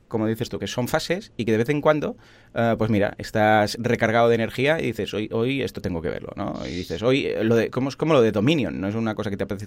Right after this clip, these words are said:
te apetezca ver cada día, pero es de esas cosas que dices, "Un día voy a tener que verlo". Bueno, ya la he visto, ¿no? Pero es eso que dices, "Mm, esto voy a tener que verlo", porque es que realmente, y eso también te recarga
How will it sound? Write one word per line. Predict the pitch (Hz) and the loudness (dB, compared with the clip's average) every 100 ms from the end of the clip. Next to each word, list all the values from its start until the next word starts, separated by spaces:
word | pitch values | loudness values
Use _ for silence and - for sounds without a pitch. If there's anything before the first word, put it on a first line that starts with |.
| - | -8
te | - | -4
apetezca | 98 - 107 110 | -4 -4 -6 -2
ver | 104 98 | -2 0
cada | 92 | -2
día, | 113 147 - - - | 0 -2 -4 -16 -2
pero | 113 | -2
es | 104 | 0
de | |
esas | 123 117 | -4 -4
cosas | 127 143 | -6 -4
que | 127 | -2
dices, | 104 104 | -4 -4
"Un | 107 | -2
día | 95 | 0
voy | 117 | 0
a | 120 | -2
tener | 71 67 | -8 -8
que | - | 0
verlo". | 135 90 - - - - | 0 0 -8 -14 -20 -8
Bueno, | 87 82 | -6 -4
ya | 95 | -4
la | 90 | -4
he | |
visto, | 110 131 101 | -2 -2 -4
¿no? | 110 | -4
Pero | - 104 - - | -4 -4 -6 -10
es | 101 | -6
eso | 107 101 | -4 -4
que | 110 | -4
dices, | 104 101 101 - | -2 -4 -6 -4
"Mm, | 98 98 92 85 - - - | -4 -2 -6 -8 -12 -16 -10
esto | - 104 | -6 -4
voy | 101 104 | -2 -2
a | |
tener | 107 101 101 | 0 0 0
que | 107 | -4
verlo", | 92 139 151 | -4 -6 -6
porque | 80 78 | -8 -10
es | - | -8
que | 80 | -6
realmente, | 80 95 98 - | -6 -6 -8 0
y | 160 | 2
eso | 262 254 - _ | 4 2 0 _
también | 123 123 190 | 2 4 4
te | |
recarga | 165 113 165 135 | 4 4 4 2